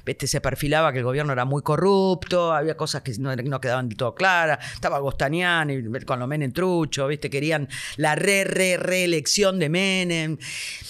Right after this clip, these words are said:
Era como un clima muy, ¿viste? Muy, muy, muy feo. Eh, para lo que era la Argentina que había sido, bueno, y ya tenía mucho viento en contra.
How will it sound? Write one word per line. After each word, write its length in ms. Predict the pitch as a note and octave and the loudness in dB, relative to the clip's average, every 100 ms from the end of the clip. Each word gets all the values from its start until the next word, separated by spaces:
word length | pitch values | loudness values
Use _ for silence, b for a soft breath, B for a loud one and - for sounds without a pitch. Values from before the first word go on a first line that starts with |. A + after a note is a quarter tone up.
| B B B B | B B B B
Era 240 | - C4 A#3+ | -2 0 0
como 240 | F3+ F3 | 0 -2
un 120 | F3+ | -2
clima 360 | D#3+ G3 G#3 F#3 | -2 -2 0 0
muy, 300 | E3+ F3+ E3+ | 0 0 0
¿viste? 420 | D#3+ D#3 D#3+ G#2+ | -2 -2 -2 -2
Muy, 380 | G2+ E3 D#3 B2+ | 0 -2 0 -2
muy, 300 | A#2 C3 A#2+ | -4 -4 -4
muy 200 | A#2 A#2 | -4 -4
feo. 440 | - G2 D2+ A1+ - - - | -4 -4 -4 -8 -12 -18 -8
Eh, 260 | A2 F2+ E2 | -6 -4 -4
para 240 | B2 G2+ | -4 -2
lo 140 | G#2 A2+ | -2 -2
que 240 | C#3 C3+ | -2 0
era 260 | D#3 C#3+ G#2+ B B B | 2 2 -2 B B B
la 140 | A2+ | -4
Argentina 520 | G#2+ - B2 D#3+ E3 E3 | -2 -4 -4 -2 0 0
que 60 | |
había 220 | C3+ D#3 | 0 0
sido, 260 | D#3 A3+ F#3 | 0 0 0
bueno, 160 | F#3+ E3+ | 0 0
y 60 | |
ya 260 | C#3 F#3 F#3 | 2 0 0
tenía 240 | G3 F#3 | 0 0
mucho 240 | F3+ F3 F3 | 0 -2 -2
viento 240 | D#3+ D#3+ | -2 -4
en 60 | C3+ | -4
contra. 440 | D3 A#2 G#2 F2+ | -4 -4 -6 -8